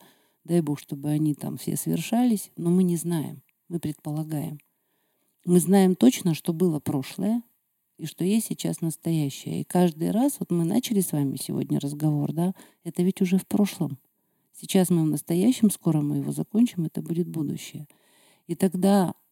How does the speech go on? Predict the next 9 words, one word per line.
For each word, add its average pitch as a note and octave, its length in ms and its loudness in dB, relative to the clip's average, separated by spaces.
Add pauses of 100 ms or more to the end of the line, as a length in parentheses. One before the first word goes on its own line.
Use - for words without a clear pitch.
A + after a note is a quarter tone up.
(200)
да, F#3 340 8
прошлое, E3 600 2
каким G3 580 4
бы E3+ 100 2
оно D#3 260 2
ни F3+ 220 4
было, A#3+ 420 8 (1200)
а, D#2+ 640 -2 (720)
вот F3+ 160 -8